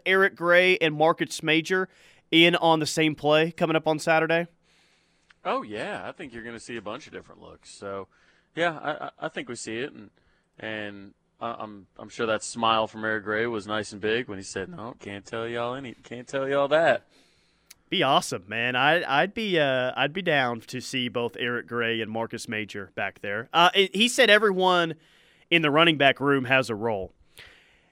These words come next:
Speaker 1: Eric Gray's role is, at least for right now, he's gonna get the majority of your carries, and you're hoping that he can do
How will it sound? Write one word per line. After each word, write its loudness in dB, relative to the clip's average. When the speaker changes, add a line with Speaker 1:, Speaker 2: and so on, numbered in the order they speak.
Speaker 1:
Eric 10
Gray's 6
role 4
is, 2
at 0
least 2
for 0
right 2
now, 0
he's -2
gonna 2
get 0
the -6
majority 2
of -2
your -4
carries, 4
and 2
you're 0
hoping 4
that 0
he -2
can -2
do 2